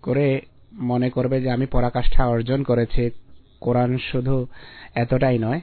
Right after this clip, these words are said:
বরং কোরআন মানুষকে উৎকর্ষ গুণাবলী এবং উন্নত নৈতিক, আহ, চরিত্রে সজ্জিত করতে চায়। তার প-, হাত থেকে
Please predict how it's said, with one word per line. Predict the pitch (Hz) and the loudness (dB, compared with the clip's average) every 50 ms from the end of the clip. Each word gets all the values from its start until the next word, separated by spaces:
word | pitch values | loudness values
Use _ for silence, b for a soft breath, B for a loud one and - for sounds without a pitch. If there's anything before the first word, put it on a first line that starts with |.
| - B B B B B B B B - - - 135 117 | -10 B B B B B B B B -20 -18 -12 -4 -2
বরং | 120 123 123 131 147 156 151 - - - | 0 2 2 2 0 -2 -4 -6 -10 -6
কোরআন | - 123 123 127 131 139 143 139 | -4 -2 0 0 0 0 0 -2
মানুষকে | 139 139 131 123 123 123 127 139 - - - 147 143 139 143 147 147 - B B B B B B B B | -2 -2 -2 -2 -2 -2 -4 -4 -6 -6 -6 -4 -4 -4 -4 -6 -8 -8 B B B B B B B B
উৎকর্ষ | 120 123 - - 139 139 139 - 156 | -4 -2 -2 -2 -4 -6 -4 -2 -2
গুণাবলী | 151 139 131 127 135 139 139 139 143 139 147 | -2 -2 -2 -2 0 0 0 0 0 0 0
এবং | 147 143 151 147 143 - - | 0 0 0 -2 -4 -6 -8
উন্নত | 131 127 127 127 131 131 131 131 | -6 -4 -4 -2 -2 -2 -2 -2
নৈতিক, | 135 131 131 127 131 127 127 127 127 - 151 147 - - - 143 | 0 0 0 0 -2 -2 -4 -4 -2 -2 -4 -4 -4 -6 -6 -6
আহ, | 135 131 131 127 127 | -4 -4 -2 -4 -4
চরিত্রে | 123 - 139 127 127 123 127 131 127 | -4 -4 -4 -4 -4 -4 -4 -6 -6
সজ্জিত | - - 139 127 123 - 139 127 135 | -6 -4 -4 -6 -4 -4 -4 -4 -4
করতে | 131 127 127 123 - - 123 117 | -4 -4 -4 -6 -4 -4 -4 -4
চায়। | - 123 120 117 131 151 B B B B B B B B B B B B B B B B B B B - | -2 -2 -2 -2 -4 -6 B B B B B B B B B B B B B B B B B B B -4
তার | - 123 123 123 | -2 0 0 0
প-, | - - 135 | 0 -2 -2
হাত | 131 123 123 139 131 - | -2 0 -2 -2 -2 0
থেকে | - - 139 135 - 147 143 139 | 0 0 0 0 0 -2 -4 -4